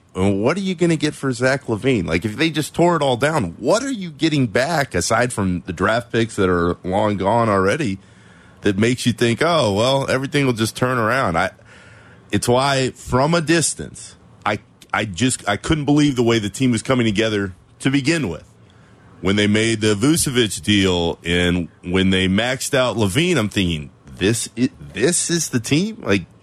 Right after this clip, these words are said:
th-, this was what, for all the Bulls fans that always screamed and yelled about Gar and Pax,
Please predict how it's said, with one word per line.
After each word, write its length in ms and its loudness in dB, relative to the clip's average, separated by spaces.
th-, 140 -16
this 300 2
was 220 0
what, 240 2
for 220 0
all 180 2
the 100 -2
Bulls 360 0
fans 360 -2
that 100 2
always 480 2
screamed 480 2
and 120 2
yelled 540 2
about 460 -2
Gar 280 2
and 140 0
Pax, 540 -6